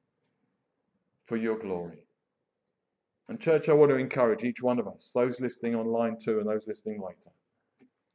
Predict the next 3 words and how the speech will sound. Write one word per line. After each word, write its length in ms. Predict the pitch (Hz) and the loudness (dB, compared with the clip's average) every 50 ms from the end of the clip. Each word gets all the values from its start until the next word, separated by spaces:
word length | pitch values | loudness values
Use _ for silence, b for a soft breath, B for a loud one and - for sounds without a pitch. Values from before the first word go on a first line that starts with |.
| _ _ - - - _ _ _ _ _ _ _ _ _ _ _ _ _ _ _ _ - - - _ _ _ - _ _ _ _ _ _ _ _ _ _ _ _ _ _ - | _ _ -20 -20 -20 _ _ _ _ _ _ _ _ _ _ _ _ _ _ _ _ -20 -20 -20 _ _ _ -20 _ _ _ _ _ _ _ _ _ _ _ _ _ _ -8
Have 280 | - 170 180 185 185 | -4 -2 0 0 0
faith. 760 | - - - - 139 135 123 117 - - - - - - - _ _ - _ _ _ _ _ _ _ _ _ _ _ - | -2 -2 0 0 2 2 0 -2 -6 -10 -16 -18 -20 -20 -20 _ _ -20 _ _ _ _ _ _ _ _ _ _ _ -8
Have 520 | - 202 208 202 208 196 180 - - - | -2 0 2 4 4 2 2 -2 -6 -12